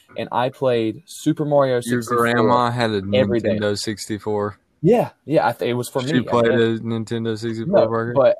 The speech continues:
Speaker 1: I, I guess it was for me. And I had played Mario, I played, uh, what was it? Mario Nintendo sixty-four, whatever that one is.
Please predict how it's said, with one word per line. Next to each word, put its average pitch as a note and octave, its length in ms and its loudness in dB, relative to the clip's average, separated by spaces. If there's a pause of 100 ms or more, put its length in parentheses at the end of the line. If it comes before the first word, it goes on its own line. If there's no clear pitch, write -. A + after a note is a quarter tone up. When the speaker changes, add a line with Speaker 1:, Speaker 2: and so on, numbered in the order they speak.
Speaker 1:
I, C3 200 0
I C#3+ 60 -2
guess C#3 220 -2
it C3+ 60 -6
was A#2+ 140 -8
for A#2 160 -10
me. C3+ 200 -6 (240)
And B2+ 120 -2
I B2+ 80 2
had C3 100 -2
played B2 340 0 (140)
Mario, D3 540 2 (260)
I A#2+ 100 0
played, B2 300 -2 (180)
uh, A2+ 200 2
what A#2+ 140 2
was G2+ 100 -4
it? - 80 -12 (440)
Mario D3+ 460 0
Nintendo C#3+ 360 -6
sixty-four, C3+ 440 -6
whatever B2+ 220 -2
that A#2+ 160 -4
one B2+ 120 -8
is. - 220 -14